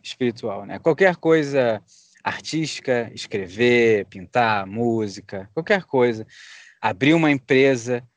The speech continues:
uma empresa que você, né? Mesmo que seja uma empresa que você só quer ganhar dinheiro. Mesmo isso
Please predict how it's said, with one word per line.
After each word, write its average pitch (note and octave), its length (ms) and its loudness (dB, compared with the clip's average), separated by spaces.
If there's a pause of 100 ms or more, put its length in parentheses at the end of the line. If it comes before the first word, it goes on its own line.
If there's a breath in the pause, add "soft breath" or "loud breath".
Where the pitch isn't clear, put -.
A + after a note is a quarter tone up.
(100)
uma A2+ 140 -4
empresa B2 340 -2
que B2 140 -10
você, A#2 840 2 (160)
né? C3+ 200 0
Mesmo C4 280 2
que - 60 -16
seja A#3 180 2
uma A3 80 -2
empresa F#3+ 320 2
que - 80 -14
você F3+ 80 -6
só E3+ 140 -2
quer A3+ 160 2
ganhar G#3+ 180 2
dinheiro. C#3 400 -6 (600)
Mesmo A#3+ 560 2
isso F3 360 -4